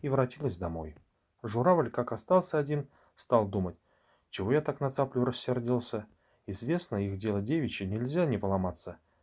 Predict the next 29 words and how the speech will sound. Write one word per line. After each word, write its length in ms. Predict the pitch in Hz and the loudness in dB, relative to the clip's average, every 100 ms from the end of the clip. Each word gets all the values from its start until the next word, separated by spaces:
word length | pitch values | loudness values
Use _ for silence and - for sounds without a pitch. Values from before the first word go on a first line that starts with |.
| _ _ | _ _
Да 60 | 113 | -2
и 40 | |
скучно 400 | - - 170 - | -2 -4 -6 -4
же 160 | 98 95 | 0 0
одному. 380 | 87 90 87 80 _ _ _ | 0 -2 -4 -8 _ _ _
Пойду, 380 | 104 107 110 82 - _ | -4 -2 -2 -4 -8 _
возьму 420 | 101 110 120 170 | -4 -2 2 2
цаплю 460 | 185 - 131 131 104 | 0 0 -2 -2 -4
замуж». 420 | 95 82 78 - _ _ | -2 -4 -6 -14 _ _
Пришел 500 | - 123 - 175 196 - | -2 0 2 2 2 -4
и 100 | 143 | -6
говорит: 440 | 131 107 92 82 - _ _ - - | 0 2 0 -2 -10 _ _ -20 -6
«Цапля, 400 | - 123 - 98 | 0 0 0 0
я 140 | 165 | 0
к 80 | 185 | 0
тебе, 360 | - 92 82 - _ _ - | -4 -4 -6 -10 _ _ -14
иди 200 | 101 185 | -2 0
за 120 | 175 | 2
меня 220 | 131 117 | 2 2
замуж». 420 | 101 90 73 - - _ _ _ _ - | 2 0 -2 -10 -16 _ _ _ _ -4
«Нет, 240 | 120 131 | 0 2
журавль, 480 | 123 151 139 90 80 _ _ _ _ | 4 4 4 2 -4 _ _ _ _
ты 100 | 131 | -2
меня 420 | 127 127 123 117 - - | 2 4 2 2 -4 -4
осрамил, 580 | 120 - 123 131 101 80 - | -2 0 2 4 2 0 -4
не 140 | 147 | 0
пойду 280 | 156 151 113 | 4 4 2
за 120 | 87 | -2
тебя». 340 | - 85 80 | -6 -8 -8